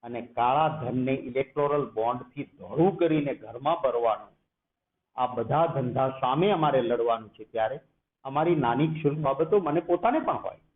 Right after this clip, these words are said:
મારો જિલ્લો હોય જ્યાંથી હું અનેક વર્ષો સુધી ધારાસભ્ય રહ્યો હોઉં, મારી માંગણી હોય, પણ આખરે પક્ષ નક્કી કરે.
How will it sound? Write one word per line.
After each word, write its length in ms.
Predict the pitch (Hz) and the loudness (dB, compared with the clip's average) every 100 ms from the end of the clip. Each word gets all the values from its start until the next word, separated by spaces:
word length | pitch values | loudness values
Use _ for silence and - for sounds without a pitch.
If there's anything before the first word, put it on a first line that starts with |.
| _ _ _ _ _ _ _ - | _ _ _ _ _ _ _ -8
મારો 220 | 110 143 | -2 0
જિલ્લો 400 | 139 127 127 147 | 0 0 2 2
હોય 180 | 131 147 | 4 2
જ્યાંથી 320 | 143 120 147 | 2 -2 -2
હું 120 | 147 | -6
અનેક 400 | 123 147 160 - | -4 -6 -6 -8
વર્ષો 320 | 110 - 170 165 | -14 -4 0 0
સુધી 260 | 156 147 | 0 -4
ધારાસભ્ય 520 | - 107 131 143 147 | 0 0 0 -2 0
રહ્યો 240 | 143 139 143 | 2 2 0
હોઉં, 180 | 165 - _ _ _ _ | -2 -8 _ _ _ _
મારી 220 | 185 220 | 2 2
માંગણી 440 | 202 139 160 233 254 | 4 2 2 4 4
હોય, 300 | 220 113 90 | 4 0 -2
પણ 220 | - 233 | -4 0
આખરે 300 | 208 208 254 | 2 2 -2
પક્ષ 460 | 254 214 220 - 165 | -2 -2 -2 -2 -2
નક્કી 240 | 156 131 | -2 -2
કરે. 340 | 123 101 - | -2 -2 -4